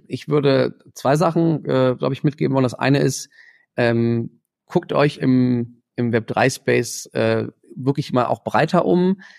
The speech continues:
Äh, es gibt ja so viele tolle Communities, die man, die man, die, die jetzt nicht, nicht auf, auf jeder großen Konferenz rumtouren, aber die dann in kleinen Communities, in kleinen Meetups, ähm, in, in, in Städten leben oder eben sich nur digital tummeln und, äh,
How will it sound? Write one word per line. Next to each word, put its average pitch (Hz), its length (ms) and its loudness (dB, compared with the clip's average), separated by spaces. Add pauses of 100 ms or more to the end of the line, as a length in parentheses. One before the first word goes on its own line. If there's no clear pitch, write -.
(220)
Äh, 120 260 2
es - 160 -8
gibt - 120 -8
ja 135 80 4
so 147 100 4
viele 156 140 -4
tolle 147 240 4
Communities, 147 640 0
die - 100 0
man, 123 320 2
die 127 120 -6
man, 120 220 0
die, 117 220 -10
die 123 80 -6
jetzt 113 300 -4
nicht, 131 260 -2
nicht 165 180 0
auf, - 260 -4
auf 127 140 -8
jeder 135 160 0
großen 143 300 -4
Konferenz 127 480 -2
rumtouren, 127 340 -2
aber 113 100 0
die 117 80 -4
dann 113 140 0
in 110 160 -2
kleinen 131 400 0
Communities, 131 500 0
in 120 160 -6
kleinen 120 220 0
Meetups, 127 520 -2
ähm, 117 200 -2
in, 117 160 -6
in, 117 300 -6 (420)
in 120 80 -10
Städten 143 300 -2
leben 139 440 2 (360)
oder 120 160 0
eben 120 160 2
sich 110 180 -4 (140)
nur 120 200 2
digital 110 440 -2
tummeln 156 520 4 (340)
und, 127 320 4
äh, 113 440 -2